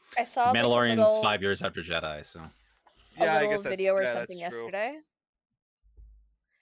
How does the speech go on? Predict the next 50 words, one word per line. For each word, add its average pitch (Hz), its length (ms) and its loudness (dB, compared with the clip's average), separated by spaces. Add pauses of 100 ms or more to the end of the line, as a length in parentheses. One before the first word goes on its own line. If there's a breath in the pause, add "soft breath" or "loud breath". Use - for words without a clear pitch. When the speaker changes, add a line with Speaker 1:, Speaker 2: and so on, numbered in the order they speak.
(160)
Speaker 1:
It 202 140 -8
was, 185 320 0
um, 170 400 -8 (360)
just, 240 220 -6
like, 240 100 -2
a 190 80 -2
really 190 260 -6
short 175 300 -10
scene 170 220 -16
from 160 180 -20
Boba 156 220 -14
Fett, - 240 -12
like, 170 120 -18
one 170 260 -12
quick - 280 -12
battle 151 240 -10
scene, 127 260 -16
and 131 100 -16
it 151 120 -12
just 156 200 -16
said, 156 180 -12
"How 190 180 -14
many 220 340 -10
cuts 233 320 -10
can 185 160 -16
you 175 80 -16
put 180 200 -14
into 180 340 -14
one 175 240 -16
scene?" 202 320 -14 (420 soft breath)
And 190 100 -10
it - 80 -14
just 190 160 -14
counts - 600 -12
every 190 200 -8
time 180 220 -8
the 185 80 -10
camera 175 320 -10
cuts. 262 220 -8
It's, - 140 -14
like, 254 100 -8
Speaker 3:
<laughs> - 20 -14
Speaker 1:
sixteen - 760 -8
in, 214 100 -12
like, 175 220 -8 (100)
a 185 80 -8
twelve-second 175 840 -12
clip. 190 340 -8
I'm 294 80 -20
like, 311 140 -12